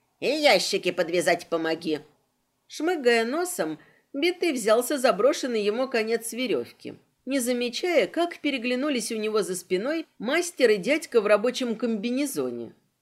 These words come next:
"Мне стало искренне жаль. Таких дураков, как этот, надо беречь. Чужих таких дураков!"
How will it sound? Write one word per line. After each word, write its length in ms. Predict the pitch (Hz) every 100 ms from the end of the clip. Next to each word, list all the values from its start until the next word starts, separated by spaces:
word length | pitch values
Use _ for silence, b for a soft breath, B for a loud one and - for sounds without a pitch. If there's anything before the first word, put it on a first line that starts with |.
| -
"Мне 280 | 262 339 370
стало 380 | - 311 302 285
искренне 640 | 320 339 - 330 330 330
жаль. 400 | 269 175 135 131 _ _ -
Таких 460 | 254 254 302 -
дураков, 520 | 185 220 233 269 254 -
как 260 | 202 202
этот, 400 | 349 349 147 - b b b b
надо 360 | 240 349 370 359
беречь. 680 | 349 349 196 202 196 - - _ _ -
Чужих 600 | 254 247 220 349 370 -
таких 500 | - 226 240 262 220
дураков!" 640 | 220 233 220 - 185